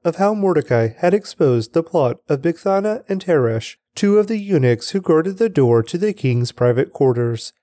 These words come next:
They had plotted to assassinate King Xerxes. "What reward or recognition did we ever give Mordecai for this?"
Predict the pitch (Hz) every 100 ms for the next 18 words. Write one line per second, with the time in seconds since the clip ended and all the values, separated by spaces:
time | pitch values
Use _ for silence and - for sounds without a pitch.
0 | _ - 139 143 180 - 196 147 120 113
1 | - 202 202 226 202 - 123 120 120 -
2 | 139 131 139 131 - 120 117 110 - -
3 | _ - 135 127 175 185 165 135 117 110
4 | - 165 165 185 190 196 185 160 127 117
5 | 110 151 190 220 208 226 202 131 113 147
6 | 147 139 - 117 117 - 165 147 113 110
7 | -